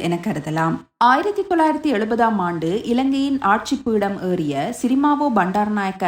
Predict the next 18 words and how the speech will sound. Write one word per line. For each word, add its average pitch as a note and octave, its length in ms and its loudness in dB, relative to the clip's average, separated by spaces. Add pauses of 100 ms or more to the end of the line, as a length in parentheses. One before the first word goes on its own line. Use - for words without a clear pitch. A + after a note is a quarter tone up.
அரசு D#3 340 -4 (540)
தமிழர்களுக்கு E4 680 4
மட்டுமல்ல, F#3+ 540 0 (240)
சிங்களவர்களுக்கும் B3 1000 0
அதிகார D4 500 2 (120)
செறிவுமிக்க A3+ 720 0 (140)
ஆட்சியையே F#3+ 640 -2
வழங்கியது. D3+ 640 0 (560)
இந்த A3 200 4
அரசுக்கு G#3+ 420 2
எதிராக F#3 560 0
சிங்கள A3+ 400 -2
மக்கள் F#3+ 340 -2
மேற்கொண்ட F3+ 480 -2 (200)
பொதுவுடைமை A3 520 2 (120)
சித்தாந்தத்தை F#3 680 -2 (140)
அடிப்படையாக G3 680 -2 (100)
கொண்ட E3 220 -4